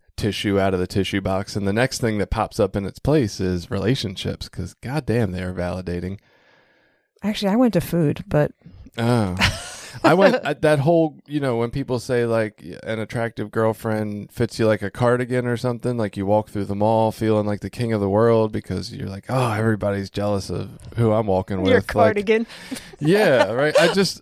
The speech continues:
Speaker 1: all right, I guess they're not jealous of, maybe it's a pair of Jordans in twenty twenty-one. I don't
Speaker 2: Uh.
Speaker 1: know, but just this whole idea of, like, that really made me feel so worthy.
Speaker 2: Yeah.
Speaker 1: So I, I don't know. It's interesting.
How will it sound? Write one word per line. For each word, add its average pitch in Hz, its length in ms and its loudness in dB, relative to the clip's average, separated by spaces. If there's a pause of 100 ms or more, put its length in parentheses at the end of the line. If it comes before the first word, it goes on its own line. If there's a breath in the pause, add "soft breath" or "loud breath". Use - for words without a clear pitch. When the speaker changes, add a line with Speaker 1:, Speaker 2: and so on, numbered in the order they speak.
Speaker 1:
all 120 100 -6
right, 95 280 0
I 104 120 0
guess 98 200 -4
they're 92 120 -6
not 92 180 -6
jealous 87 260 -2
of, - 480 0
maybe 139 140 4
it's 127 100 4
a 127 60 0
pair 123 200 4
of 104 80 -2
Jordans 101 540 0
in 98 120 -8
twenty 98 300 -6
twenty-one. 104 440 -2
I 127 120 -2
don't 139 160 2
Speaker 2:
Uh. - 20 -2
Speaker 1:
know, 104 160 0
but 107 200 2 (600 loud breath)
just 160 260 0
this 151 200 2
whole 135 580 2
idea 123 440 0
of, 101 100 -4
like, 98 280 -4
that 107 280 -4
really 110 640 2
made 92 340 -6
me 98 220 -6
feel 90 640 -10 (240)
so - 440 -2
worthy. 98 580 -2 (600)
Speaker 2:
Yeah. 165 360 -8 (600)
Speaker 1:
So - 120 -10
I, 123 180 -10
I 110 100 0
don't 151 120 0
know. 160 220 -4
It's - 120 -6
interesting. - 420 -6